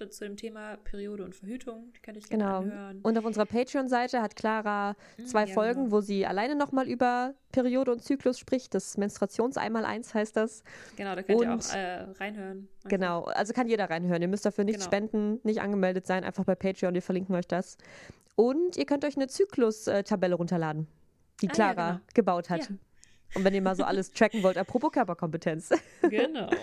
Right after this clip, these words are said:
Speaker 1: Und euch da
Speaker 2: Jo.
Speaker 1: so ein bisschen informieren. Da stehen dann auch ganz viele coole Links zu Menschen, die das auch machen und die da auch noch andere Materialien anbieten und so.
Speaker 2: Ja.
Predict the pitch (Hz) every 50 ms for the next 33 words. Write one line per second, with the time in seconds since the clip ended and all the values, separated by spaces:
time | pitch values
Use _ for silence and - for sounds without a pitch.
0 | - - 202 - - - - - - 208 202 190 170 175 175 160 180 185 175 180
1 | - 170 170 170 - 180 170 170 175 165 170 - 214 208 196 185 185 - 185 185
2 | - - - - - 214 202 196 190 - - 196 190 185 175 180 196 - - 190
3 | 170 180 180 - - 190 185 185 180 - - - 220 220 220 202 196 - 190 180
4 | 175 175 170 170 - - 165 170 - - 185 202 190 190 180 180 180 - 185 175
5 | 175 175 180 170 - 170 175 180 175 180 175 170 170 - 175 175 - 202 175